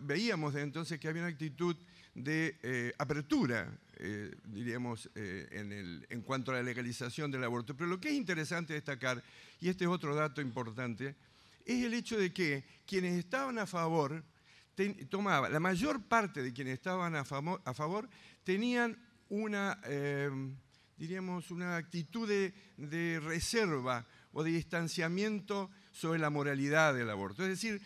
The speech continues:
la mayor parte de la población distinguía entre lo que es, eran sus propias convicciones morales o religiosas y por el otro, por otra parte el uso que de-, querían o que debía hacerse de la ley. Y esto es importante tener en cuenta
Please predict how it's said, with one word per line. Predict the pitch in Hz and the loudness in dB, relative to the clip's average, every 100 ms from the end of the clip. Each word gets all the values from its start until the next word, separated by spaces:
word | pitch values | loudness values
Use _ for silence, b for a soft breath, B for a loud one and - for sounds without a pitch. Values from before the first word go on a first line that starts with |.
| B | B
la | - 160 | -4 -2
mayor | 196 220 | 0 0
parte | 185 196 175 | 0 -2 -2
de | |
la | 170 | -2
población | 175 175 175 196 | -2 -2 -2 -2
distinguía | 190 190 196 190 190 208 175 156 151 B B B - | -2 -4 -2 0 2 2 2 2 0 B B B -6
entre | 139 143 139 127 143 139 139 - | 0 0 0 -2 0 0 0 -2
lo | 135 131 127 | 2 2 0
que | 147 135 123 | 0 -2 0
es, | - 160 147 - | 0 0 0 -6
eran | 151 143 | -4 -4
sus | 139 131 | -4 -6
propias | 170 170 190 | -4 -2 -2
convicciones | 170 175 170 202 180 139 143 - | -2 -2 0 0 0 0 -4 -4
morales | 107 127 135 117 143 - - | 2 4 6 4 -2 -6 -14
o | - | -12
religiosas | 101 107 175 147 143 160 - B B B B _ - | -8 -2 0 0 -2 -6 -10 B B B B _ -6
y | 170 | -2
por | 151 | 0
el | 190 | 0
otro, | 190 170 - 143 117 | -2 -6 -10 -10 -4
por | 170 | -4
otra | 190 202 | -2 -2
parte | 165 170 147 180 - | 2 2 2 0 2
el | 165 | 2
uso | 202 226 214 170 | 2 0 -2 0
que | 185 170 - | -2 -2 -4
de-, | 131 139 | -2 -2
querían | - 151 180 180 156 165 - - - | 0 0 2 2 2 0 -6 -14 -6
o | 123 | -4
que | 113 | 2
debía | 123 135 175 165 | 4 4 4 2
hacerse | 147 143 143 147 | 2 -2 -2 -2
de | 131 | 0
la | 117 | 0
ley. | 113 104 82 B B - | 0 0 -2 B B -4
Y | 226 | -2
esto | 233 | 2
es | 226 | 2
importante | 196 190 196 180 | 2 0 0 0
tener | 160 170 175 | 0 2 2
en | 170 | 2
cuenta | 165 185 143 139 147 | 2 2 2 0 -2